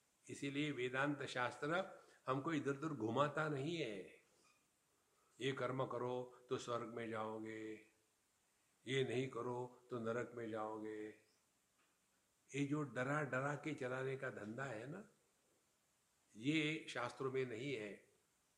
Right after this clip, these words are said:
भगवद गीता के द्वितीय अध्याय में पढ़ो, भगवान स्वयं कहते हैं कि त्रैगुण्य विषया वेदा,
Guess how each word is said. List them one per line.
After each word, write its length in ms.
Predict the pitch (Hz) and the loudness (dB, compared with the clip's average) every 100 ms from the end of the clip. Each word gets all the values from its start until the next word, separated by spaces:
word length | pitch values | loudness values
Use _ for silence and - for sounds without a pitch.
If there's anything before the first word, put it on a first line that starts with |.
| _ _ _ _ _ | _ _ _ _ _
भगवद 260 | 123 127 135 | -2 0 -2
गीता 280 | 131 135 131 | -2 -2 -2
के 160 | 135 | -2
द्वितीय 320 | 117 123 160 | -6 -2 0
अध्याय 260 | 151 123 123 | 0 0 -2
में 200 | 147 143 | -2 0
पढ़ो, 160 | 143 139 | 0 0
भगवान 440 | 120 113 139 131 | -2 0 0 0
स्वयं 440 | - 143 180 180 | -2 2 2 0
कहते 420 | 151 135 127 143 127 | -2 -2 -2 -2 -2
हैं 280 | 110 - - _ _ _ _ _ _ _ - | -2 -4 -14 _ _ _ _ _ _ _ 0
कि 120 | 180 | 0
त्रैगुण्य 640 | - 147 160 185 226 226 | 4 6 8 8 8 10
विषया 420 | 202 156 165 165 | 10 8 6 8
वेदा, 680 | 147 135 127 120 98 - - | 6 4 2 2 0 -6 -20